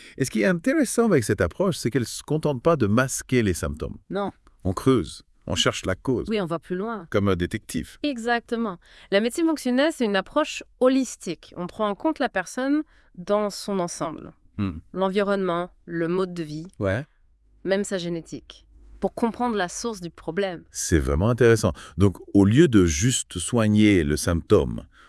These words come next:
Speaker 1: on s'attaque à la cause profonde,
Speaker 2: Hein ?
Speaker 1: à la racine du mal. J'imagine que ça demande une approche beaucoup plus personnalisée.
Speaker 2: Absolument.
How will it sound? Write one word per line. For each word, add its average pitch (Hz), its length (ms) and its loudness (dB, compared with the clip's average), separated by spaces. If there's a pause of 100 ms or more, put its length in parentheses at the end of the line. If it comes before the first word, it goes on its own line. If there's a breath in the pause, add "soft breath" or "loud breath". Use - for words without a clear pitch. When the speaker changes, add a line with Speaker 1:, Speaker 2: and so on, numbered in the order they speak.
(160 soft breath)
Speaker 1:
on 80 60 -2
s'attaque 104 460 2
à 92 40 6
la 78 120 2
cause - 280 2
profonde, 107 640 -2 (240)
Speaker 2:
Hein ? 160 160 0 (440)
Speaker 1:
à 85 60 2
la 78 240 4
racine 123 600 2
du 92 120 0
mal. 65 480 -2 (1300)
J'imagine 143 500 4
que 113 140 2
ça 107 120 2
demande 98 380 2
une 85 120 2
approche 85 320 0
beaucoup 101 260 -4
plus 104 160 -2
personnalisée. 78 880 0 (160)
Speaker 2:
Absolument. 139 560 -10